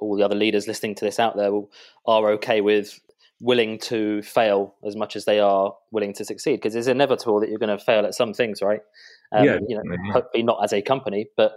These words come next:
Speaker 1: you're gonna have
Speaker 2: <laughs>
Speaker 1: setbacks, <laughs> um, along the way. It's just natural, and you learn from them and you grow from them, and it doesn't happen again, hopefully. So,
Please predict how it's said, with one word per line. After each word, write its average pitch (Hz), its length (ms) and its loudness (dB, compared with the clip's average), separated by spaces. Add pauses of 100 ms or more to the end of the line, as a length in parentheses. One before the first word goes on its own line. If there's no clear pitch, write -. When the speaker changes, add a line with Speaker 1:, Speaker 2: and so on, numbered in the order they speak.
Speaker 1:
you're 104 100 -8
gonna 107 200 -2
have 104 180 2
Speaker 2:
<laughs> 143 240 2
Speaker 1:
setbacks, - 680 -2 (200)
<laughs> - 240 -2
um, 104 200 -4 (400)
along 123 220 2
the 135 60 0
way. 147 160 4
It's 107 100 -6
just 120 160 -4
natural, 135 280 2
and 107 80 0
you 107 60 2
learn 117 200 2
from 117 140 -4
them 113 180 2
and 104 80 -4
you 101 40 -8
grow 113 220 2
from 117 160 -12
them, 113 280 2
and 101 180 -6 (500)
it - 120 -14
doesn't 117 220 -2
happen 107 460 -8 (300)
again, 113 240 -4
hopefully. 95 400 -8
So, 104 360 0